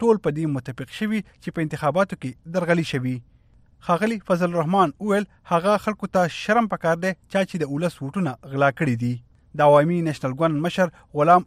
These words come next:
احمد بیلور وویل، اسټبلیشمنټ باندې چې کوم داغ ولګېدو، هغه به راتلونکي وختونو کې هم صفا نه شي. ښاغلي ګیلاني وویل، جمهوریت لپاره پارلیمان د ټولو نه ښه ځای دی او موږ به ډېر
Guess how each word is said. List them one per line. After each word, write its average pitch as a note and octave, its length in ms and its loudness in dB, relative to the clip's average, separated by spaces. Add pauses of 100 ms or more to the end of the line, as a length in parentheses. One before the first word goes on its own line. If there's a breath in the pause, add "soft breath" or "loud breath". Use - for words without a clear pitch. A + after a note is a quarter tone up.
احمد D#3 260 -4
بیلور D#3 320 -4
وویل، G3 340 -2 (220 soft breath)
اسټبلیشمنټ G3 720 -4
باندې F#3 300 0 (280 soft breath)
چې - 240 -12
کوم D#3 240 -4
داغ D#3+ 240 8
ولګېدو، G3 580 -2 (300 soft breath)
هغه G3 240 0
به D3 160 6
راتلونکي F#3 400 -4
وختونو F#3+ 380 -4
کې D3 80 -4 (100)
هم - 320 -8
صفا D#3 340 4
نه C3 140 -2
شي. B2+ 180 -4 (480)
ښاغلي E3 400 2
ګیلاني C#3+ 400 2
وویل، F#3 320 0 (260 soft breath)
جمهوریت D#3+ 440 0
لپاره F#3 400 4
پارلیمان D3+ 500 2
د B2+ 160 -4
ټولو F#3 300 -2
نه B2 80 -6 (180)
ښه F#3+ 180 0
ځای C3 220 4
دی C3+ 140 -2 (260)
او E3 80 0
موږ G#3+ 260 2
به E3 60 4 (100)
ډېر F3+ 140 0